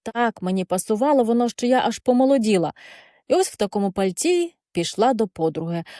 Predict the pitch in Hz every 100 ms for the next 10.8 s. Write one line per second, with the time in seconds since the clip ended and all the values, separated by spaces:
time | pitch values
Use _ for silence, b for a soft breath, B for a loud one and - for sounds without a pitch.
0 | B 196 254 370 208 185 202 208 202 -
1 | 185 208 - 185 156 - - 156 - _
2 | - 226 254 403 349 190 262 277 302 214
3 | 175 175 226 214 170 175 - 190 185 180
4 | 214 175 143 139 b b b b b _
5 | 240 285 - 180 180 202 233 330 311 254
6 | 247 220 202 190 226 247 247 240 240 -
7 | 294 226 170 185 196 330 370 - 359 339
8 | 311 330 233 185 - 180 175 160 B B
9 | B 226 233 254 311 269 226 220 226 214
10 | 233 214 208 202 202 180 - 165